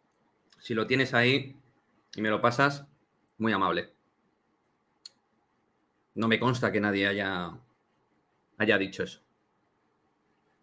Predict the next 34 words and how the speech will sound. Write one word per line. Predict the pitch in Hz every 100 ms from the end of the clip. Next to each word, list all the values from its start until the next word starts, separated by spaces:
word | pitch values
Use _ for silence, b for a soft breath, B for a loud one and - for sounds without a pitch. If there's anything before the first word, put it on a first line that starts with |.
| _ _ _ _ _ _ _ - -
Pero | - 120
bueno, | 160
que | 120
estamos | 110 131
para | 131 123
compartir, | 110 98 95 80
¿eh? | 110
Ya | 95
lo | 90
sabéis. | - - - - _ _ _ _ _ _ _ _ _ _ _ _ _ _ _ b b b b
¿Piensas | - 131 165
que | 170
Rubiales | 156 151 156 147 131
va |
a | 139
ir | 143
a | 135
Turquía | 135 120 135
a |
ponerse | 127 131 117 123
pelo | 127 127 127
para | 123 117 113
que | 113
no | 117 117
lo | 120
conozcan? | 120 120 120 82 90 - _ _ _ _ _ _ _ _ _
Sería | 123 117
una | 143
buena | 139 135
alternativa | 117 117 104 107 110
para, | 95 95 92 92 90
para | - 98
Luis | 101 104
Rubiales. | 98 110 87 85 -